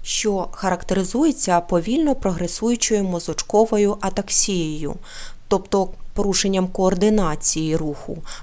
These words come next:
розладом ковтання, прогресуванням деменції протягом від трьох місяців до тринадцяти років, після чого настає смерть. І смертельне родинне безсоння.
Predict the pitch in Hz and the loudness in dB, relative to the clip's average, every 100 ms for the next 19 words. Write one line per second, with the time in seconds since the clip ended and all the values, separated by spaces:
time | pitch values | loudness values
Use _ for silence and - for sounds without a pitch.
0 | - 170 160 170 165 165 - 180 - 160 | -2 0 0 -2 -2 -2 -2 -4 -2 -4
1 | 165 190 180 160 - - - 180 185 - | -4 -4 -4 -4 -4 -4 0 0 4 6
2 | 202 202 269 226 165 160 147 170 226 220 | 6 6 6 6 2 0 0 0 2 2
3 | 202 190 185 - - 202 190 185 170 185 | 0 -2 -4 -2 0 2 2 2 2 0
4 | 160 170 185 - 180 - 202 269 - - | 0 0 0 0 -2 0 2 4 4 4
5 | 185 156 165 170 165 175 196 185 - 165 | 0 0 0 0 0 0 0 -2 -2 -4
6 | - 175 151 143 151 143 - - - 190 | -4 -4 -4 -6 -6 -6 -6 -6 -2 2
7 | - 165 - 240 277 262 170 - 170 160 | 4 2 2 4 4 4 4 0 0 0
8 | 170 165 147 156 - - - - - 294 | 0 -2 -4 -4 -6 -6 -8 -8 2 4
9 | 370 - 202 202 240 330 320 294 - 196 | 4 4 2 4 4 4 6 4 4 0
10 | 175 175 226 254 180 185 - 165 156 147 | 0 2 4 4 2 2 2 0 -4 -6
11 | 147 | -8